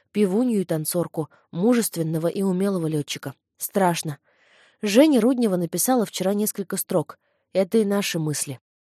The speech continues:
Пройдет много лет, закончится война. И на месте трех могил люди поставят красивый мраморный памятник. Это будет стройная девушка с задорно откинутой головой.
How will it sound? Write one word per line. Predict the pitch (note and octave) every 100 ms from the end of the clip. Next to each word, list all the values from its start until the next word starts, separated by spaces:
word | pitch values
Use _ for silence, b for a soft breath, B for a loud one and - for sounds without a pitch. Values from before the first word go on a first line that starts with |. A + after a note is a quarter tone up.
| _ _ _
Пройдет | F#3+ F#3+ C4+ A#3
много | A#3+ G#3
лет, | F#3+ A3 - -
закончится | F3 D#3+ F3+ F#3+ - -
война. | F3 D3+ C#3+ D3 - _ _ _ _
И | -
на | F#3 G3+
месте | B3 - G3
трех | G#3+ A3+
могил | G3 F#3 F3+ C4
люди | F#3 A3 G#3
поставят | - D#3 G3 G3 F3+
красивый | - D#3+ - A3
мраморный | E3+ E3 F3 E3 E3
памятник. | D#3+ D#3 D3+ - D3 - _ _ _ _ _ -
Это | A#3 B3+
будет | A3 A3 A3+
стройная | - A#3+ C4+ A3+ F3
девушка | D#3+ A#3 G#3+ - D#3+
с |
задорно | D#3 D#3+ E3 G3 F#3+
откинутой | D#3+ - F#3 E3 D#3+
головой. | D#3 D#3 D3 C#3 C3+